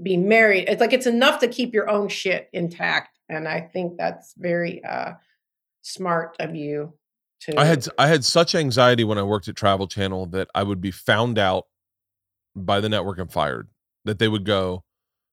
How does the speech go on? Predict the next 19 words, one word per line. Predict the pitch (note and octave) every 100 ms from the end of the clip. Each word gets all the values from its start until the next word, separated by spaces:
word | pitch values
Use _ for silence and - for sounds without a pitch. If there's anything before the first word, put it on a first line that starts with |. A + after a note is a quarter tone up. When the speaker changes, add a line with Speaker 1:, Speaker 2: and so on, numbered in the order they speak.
| -
Speaker 2:
"Wait, | D3 G#2 -
you're | B2+
smoking | B2 E3+ D3+ C#3+
weed | A2 B2
on | A#2+ A2
Joe | A2+
Rogan's | A2+ A2 G2
podcast? | G2+ G2+ C#3 C3 B2
What, | D3 E3+
what | D3+ F#3+
are |
you | G#3+
saying, | - D3+ E3+ F3 -
uh, | C3+
about | C3 B2 B2 -
women | A#2 C#3 D3+ B2
or, | G#2+ - _
or | A2+
about | A2+ A#2 G#2